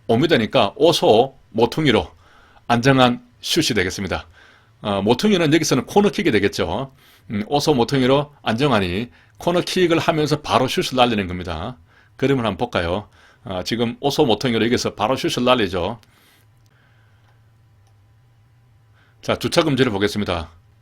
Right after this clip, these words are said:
시도청장이 정한 다중 이용업소죠. 이 경우에는 오 미터 이내, 도로공사 양쪽에서 오 미터가 되겠습니다. 터널한 다리 위가 되는 것이죠. 기타 지정한 곳인데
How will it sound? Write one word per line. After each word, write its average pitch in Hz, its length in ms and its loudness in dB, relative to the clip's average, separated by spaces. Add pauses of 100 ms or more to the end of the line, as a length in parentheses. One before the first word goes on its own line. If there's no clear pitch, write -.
시도청장이 180 640 2
정한 110 460 2
다중 120 540 0
이용업소죠. 120 840 -2 (560)
이 147 60 -4
경우에는 165 440 0
오 107 100 -2
미터 113 220 2
이내, 98 300 0 (300)
도로공사 131 420 0
양쪽에서 131 680 2
오 95 120 -4
미터가 104 280 0
되겠습니다. 90 520 -6 (340)
터널한 143 500 2
다리 101 280 -2
위가 110 160 -2
되는 90 200 -8
것이죠. 90 400 -10
기타 107 420 0
지정한 113 340 -2
곳인데 98 460 -4